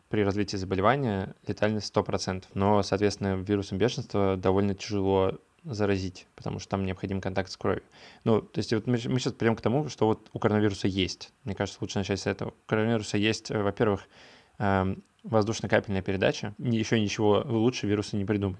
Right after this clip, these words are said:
В том числе вирус гриппа в этом плане, он даже еще лучше, потому что вирус гриппа еще быстрее распространяется, чем, э, коронавирус. Но коронавирус тоже распространяется довольно хорошо, что мы и видим, почему сейчас все эти меры, э,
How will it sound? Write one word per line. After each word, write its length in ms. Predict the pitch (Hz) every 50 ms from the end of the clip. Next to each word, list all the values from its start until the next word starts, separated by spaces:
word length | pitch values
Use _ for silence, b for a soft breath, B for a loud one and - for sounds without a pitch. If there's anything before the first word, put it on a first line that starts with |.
| -
В 40 | - -
том 120 | 110 104
числе 220 | - - - 101
вирус 200 | 95 101 98 92
гриппа 300 | - - 120 131 131 -
в 60 | 107 98
этом 180 | 95 101 95
плане, 420 | - 98 98 98 98 95 95 92 92
он 120 | - 98
даже 180 | 95 98 90 95
еще 220 | 95 - - 123 107
лучше, 360 | 95 95 95 95 - - - - -
потому 200 | - 104 95 98
что 160 | - - - 101
вирус 160 | 101 98 98
гриппа 320 | 104 107 98 - - 101 - _ _ - -
еще 280 | - 101 - - 117 101
быстрее 300 | 98 - - - 98 95
распространяется, 640 | 92 - - - - 101 98 98 104 110 - - 98
чем, 360 | - - 101 98 98 101 98
э, 160 | 95 95 92
коронавирус. 500 | 95 - 98 95 95 92 90 92 90 -
Но 100 | 95 98
коронавирус 380 | 98 - 123 123 120 117 110 -
тоже 200 | - 117 107 104
распространяется 440 | 95 - - - 101 98 - - 101
довольно 240 | 101 98 98 92
хорошо, 540 | - - - 101 95 - - 123 156 170 165 - -
что 200 | - - - 104
мы 140 | 95 95 92
и 100 | 95 92
видим, 420 | 92 92 92 107 117 143 113 98 95
почему 340 | - - - 104 98 95 90
сейчас 260 | - - - - 95 -
все 160 | - - 104
эти 180 | 98 - -
меры, 380 | 101 98 98 98 98 95 95 -
э, 300 | 147 117 110 101 95 92